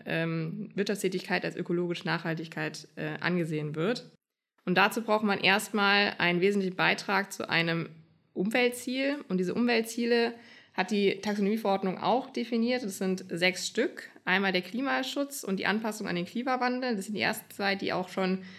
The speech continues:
am weitesten reguliert sind. Ähm, die anderen sind dann nachhaltige Nutzung von Schutz, Wasser und Meeresressourcen, Übergang in eine Kreislaufwirtschaft, Vermeidung und Verhinderung von Umweltverschmutzung und das letzte ist dann der Schutz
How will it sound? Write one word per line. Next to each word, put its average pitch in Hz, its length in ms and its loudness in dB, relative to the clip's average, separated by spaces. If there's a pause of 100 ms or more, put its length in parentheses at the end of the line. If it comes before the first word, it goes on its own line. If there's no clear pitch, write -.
(180)
am 185 200 0
weitesten 220 540 4
reguliert 185 520 0
sind. 294 500 -4
Ähm, 190 460 0
die 196 400 0
anderen 226 380 4
sind 196 260 -2
dann 185 300 0
nachhaltige 190 520 2
Nutzung 202 520 -2
von 180 200 -4
Schutz, 190 420 -6
Wasser 185 440 -2
und 160 220 -6
Meeresressourcen, 220 960 0
Übergang 220 640 2
in 170 120 -4
eine 165 140 0
Kreislaufwirtschaft, 226 920 0 (380)
Vermeidung 208 540 6
und 190 60 2
Verhinderung 190 440 2
von - 120 -6
Umweltverschmutzung 220 720 0
und 170 80 0
das 180 140 -6
letzte - 320 0
ist - 200 -2
dann 180 120 -2
der 165 100 0
Schutz - 460 -4